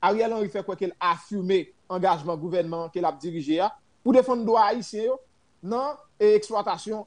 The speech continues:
resous dlo ke yo pataje, Premye Minis la, mete aksan sou enpòtans trete nasyonal ou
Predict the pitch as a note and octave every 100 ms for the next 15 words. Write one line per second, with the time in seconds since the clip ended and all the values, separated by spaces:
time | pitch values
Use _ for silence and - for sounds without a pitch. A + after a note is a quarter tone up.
0 | E3+ F#3+ B3 G3+ F#3+ D3+ A3 C4+ C4 _
1 | G3+ G3 G3 E3+ F3 D#3 A#3 - G3 F#3+
2 | F#3+ F3+ - G#3+ C4 _ - G#3 A3+ A3+
3 | G3 - - E4 - _ _ _ _ -
4 | E4 - D#4 B3 G#3 G#3+ A3+ A3+ - -
5 | F#3 G3 G3 G3 G#3 - - F3 E3+ F3+
6 | E3 F3 F#3 F#3 - - F#3+